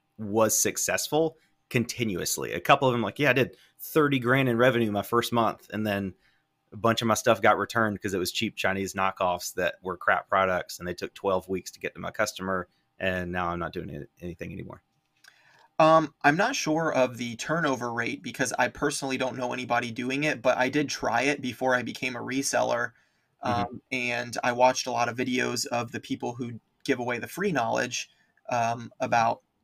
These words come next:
Speaker 2: drop shipping. And the thing is, is that if you wanna be a good drop shipper, you have to spend a lot of money on Facebook ads to figure out what works.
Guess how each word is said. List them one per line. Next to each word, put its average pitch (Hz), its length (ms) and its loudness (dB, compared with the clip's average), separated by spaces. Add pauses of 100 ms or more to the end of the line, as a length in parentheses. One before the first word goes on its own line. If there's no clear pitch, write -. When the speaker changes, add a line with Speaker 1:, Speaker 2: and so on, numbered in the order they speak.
(160)
Speaker 2:
drop 120 320 6
shipping. 127 420 2
And 120 220 2 (380)
the 139 120 6
thing 202 220 8
is, 160 180 2
is 127 140 2
that 123 220 4 (100)
if 123 140 -2
you 127 80 -2
wanna 143 200 6
be 131 140 4
a 123 60 2
good 139 180 6
drop 120 240 0
shipper, 120 260 -4
you 120 140 -4
have 127 160 4
to 123 60 -8
spend 123 260 -2
a 117 40 2
lot 120 200 6
of 123 60 -2
money 123 180 -2
on 113 160 -4
Facebook 135 420 -2
ads 110 500 0 (300)
to 123 140 -4
figure 120 320 2
out 113 200 2
what 113 280 0
works. 113 520 -4